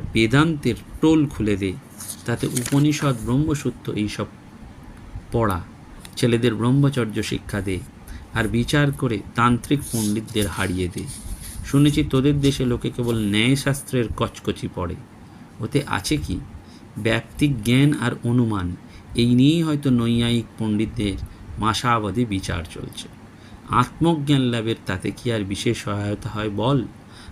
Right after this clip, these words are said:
বেদান্ত সিদ্ধান্তিত ব্রহ্মতত্ত্বের পঠন পাঠন না হলে কি আর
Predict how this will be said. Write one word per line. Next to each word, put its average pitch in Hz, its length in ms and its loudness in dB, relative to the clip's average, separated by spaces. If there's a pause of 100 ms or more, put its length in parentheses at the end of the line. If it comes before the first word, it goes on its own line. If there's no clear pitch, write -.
(140)
বেদান্ত 143 640 4
সিদ্ধান্তিত 139 920 0
ব্রহ্মতত্ত্বের 123 960 0 (120)
পঠন 160 360 -4
পাঠন 135 300 -2
না 107 260 0
হলে 117 300 0
কি 113 180 -4
আর 101 120 -4